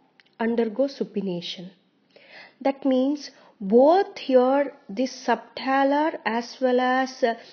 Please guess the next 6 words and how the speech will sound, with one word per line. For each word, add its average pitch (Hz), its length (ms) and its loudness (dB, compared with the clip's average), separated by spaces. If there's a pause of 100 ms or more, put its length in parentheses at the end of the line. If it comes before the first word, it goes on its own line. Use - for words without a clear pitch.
(440)
transverse 294 920 -2
tarsal 240 540 -2
joints 214 680 -6 (160)
are 226 380 -2 (460)
locked 196 840 -2
now. 175 280 -10